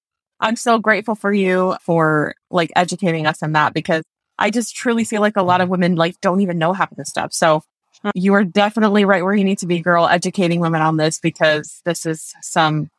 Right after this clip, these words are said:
Speaker 1: serious stuff right here.
Speaker 2: Well, it is. And I think that,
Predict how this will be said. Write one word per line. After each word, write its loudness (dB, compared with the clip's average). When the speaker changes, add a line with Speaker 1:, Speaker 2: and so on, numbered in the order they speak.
Speaker 1:
serious 2
stuff -2
right -2
here. -4
Speaker 2:
Well, 4
it 4
is. 4
And 4
I 2
think -4
that, 2